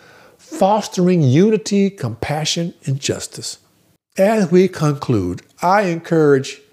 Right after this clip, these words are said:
each of you to reflect on your own role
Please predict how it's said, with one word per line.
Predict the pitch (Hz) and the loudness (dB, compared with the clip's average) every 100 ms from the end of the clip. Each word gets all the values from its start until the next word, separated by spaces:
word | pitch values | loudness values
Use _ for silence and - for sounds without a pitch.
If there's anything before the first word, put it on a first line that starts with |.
| _ _ _ _ - | _ _ _ _ 2
each | 233 247 170 | 2 4 2
of | 113 | 0
you | 101 98 - _ _ _ _ _ - | -2 -8 -16 _ _ _ _ _ -4
to | - | 4
reflect | 151 - 190 208 202 - | 4 4 2 4 2 -4
on | - 165 160 160 156 156 | -2 0 0 0 -4 -6
your | 110 107 - | -4 -4 -2
own | 160 165 175 170 165 | 0 2 2 2 0
role | 117 113 90 98 117 | 2 2 2 -6 -10